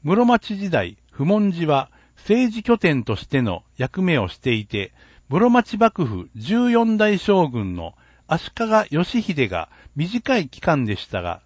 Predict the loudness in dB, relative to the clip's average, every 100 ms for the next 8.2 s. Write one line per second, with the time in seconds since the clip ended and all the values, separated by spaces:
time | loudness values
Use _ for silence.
0 | -14 -10 -2 0 -2 -4 -4 0 0 2
1 | 2 2 0 0 0 0 -2 -2 0 0
2 | -2 -6 -12 -20 _ _ _ _ _ _
3 | _ _ _ _ _ _ _ -4 2 2
4 | 2 -4 -10 0 0 2 -2 -4 -12 _
5 | _ _ _ _ -4 2 2 2 0 0
6 | -4 -6 -12 _ -2 -2 0 2 4 2
7 | 0 0 0 -4 0 0 0 -6 -10 -10
8 | -10